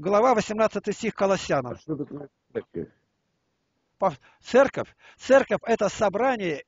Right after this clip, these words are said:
Speaker 1: уверовавших во Христа, принявших Его как Спасителя, там, где есть епископат
Speaker 2: Да.
Speaker 1: от апостольских времен.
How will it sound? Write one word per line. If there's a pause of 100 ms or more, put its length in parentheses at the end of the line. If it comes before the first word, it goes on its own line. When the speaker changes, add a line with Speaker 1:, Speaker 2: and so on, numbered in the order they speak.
(100)
Speaker 1:
уверовавших
во
Христа,
принявших
Его
как
Спасителя, (240)
там,
где
есть
епископат
Speaker 2:
Да.
Speaker 1:
от
апостольских
времен.